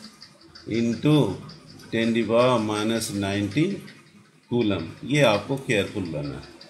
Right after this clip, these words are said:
ये वैल्यू आपको लर्न करके ध्यान रख के रखना है। ये नहीं कि सोचना है इसमें कि वन पॉइंट सिक्स लिखे कि नाइन पॉइंट सिक्स लिखे, इसमें केयरफुल रहना होगा।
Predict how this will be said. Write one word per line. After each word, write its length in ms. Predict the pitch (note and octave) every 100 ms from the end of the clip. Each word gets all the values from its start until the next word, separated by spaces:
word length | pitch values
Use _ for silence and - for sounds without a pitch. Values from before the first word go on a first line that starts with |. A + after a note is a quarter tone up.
| - -
ये 100 | B2
वैल्यू 360 | A#2+ A2 A#2+ C#3+
आपको 340 | A#2 G#2 C#3+
लर्न 340 | C3+ A2+ A2 A2+
करके 380 | A#2 G2+ G2+ B2
ध्यान 340 | G#2+ G#2 G#2
रख 180 | F#2+ F#2
के 80 | A#2+
रखना 260 | F#2 - F#2+
है। 200 | D#2+ D2+
ये 60 | A#2
नहीं 140 | A#2+
कि 180 | A2+ A2+
सोचना 400 | - G#2 A2 A2+
है 160 | G#2+ G2
इसमें 340 | G2+ F#2+ F#2 - - - - -
कि 80 | A2
वन 280 | A2 A2+ A2
पॉइंट 280 | G#2 A2 G#2
सिक्स 280 | - A#2+ -
लिखे 360 | B2 A#2+ C#3+ C#3
कि 120 | A2+
नाइन 320 | G#2 G#2 G#2
पॉइंट 260 | G2+ G2 F#2+
सिक्स 320 | F#2 F2 -
लिखे, 1300 | D2 - - - _ - - _ - - _ _ -
इसमें 280 | G#2 C3 A#2+
केयरफुल 500 | A#2 A2 G#2+ G#2+ F#2+
रहना 160 | F2 E2
होगा। 280 | C#2+ C2+